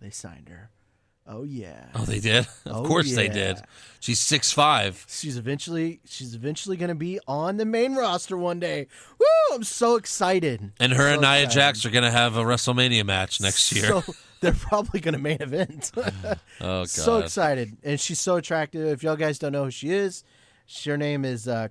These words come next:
Speaker 1: Katya Kav-, Kavalina? Kavalana? Or whatever. But apparently
Speaker 2: Yeah.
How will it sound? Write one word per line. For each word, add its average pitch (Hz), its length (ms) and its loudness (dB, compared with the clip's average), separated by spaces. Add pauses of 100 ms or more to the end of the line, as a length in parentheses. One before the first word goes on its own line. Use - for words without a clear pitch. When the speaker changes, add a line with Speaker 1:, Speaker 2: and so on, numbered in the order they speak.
Speaker 1:
Katya 165 760 -2 (120)
Kav-, 147 300 -6 (120)
Kavalina? 147 640 -8
Kavalana? 175 640 -12 (360)
Or 147 60 -12
whatever. 202 380 -2 (320)
But 170 100 2
apparently 180 560 2
Speaker 2:
Yeah. 170 60 -4